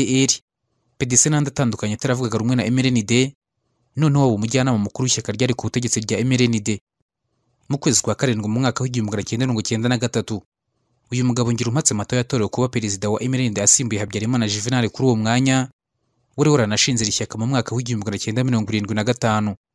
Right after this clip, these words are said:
Matayo Ngirumpatse amaze kugirwa perezida wa M R N D, yahindutse umugabo w'ububasha bwihariye nk'umuntu wari ukuriye ishyaka ryari ku butegetsi, aho mu byo yakoze akigera ku mwanya wo kuyobora M R N D,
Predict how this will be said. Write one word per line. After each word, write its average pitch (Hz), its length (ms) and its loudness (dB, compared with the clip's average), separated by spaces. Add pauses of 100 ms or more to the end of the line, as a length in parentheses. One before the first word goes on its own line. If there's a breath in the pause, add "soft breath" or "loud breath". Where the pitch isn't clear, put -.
(460)
Matayo 123 300 0
Ngirumpatse 123 400 -2
amaze 120 200 0
kugirwa 107 320 -6
perezida 104 420 -4
wa 104 120 0
M 127 100 0
R 123 120 2
N 113 180 0
D, 101 160 -4 (580)
yahindutse 127 420 2
umugabo 107 260 -2
w'ububasha 123 400 2
bwihariye 107 360 -2
nk'umuntu 110 300 -2
wari 123 120 2
ukuriye 117 280 2
ishyaka - 280 -4
ryari 127 220 -2
ku - 140 -8
butegetsi, 120 600 0 (640)
aho 135 180 4
mu 151 80 2
byo 139 180 0
yakoze 131 180 -2
akigera 123 260 -2
ku - 140 -6
mwanya 127 240 0
wo 123 60 -6
kuyobora 107 360 -2
M 127 120 -2
R 127 160 2
N 117 100 0
D, 104 180 -4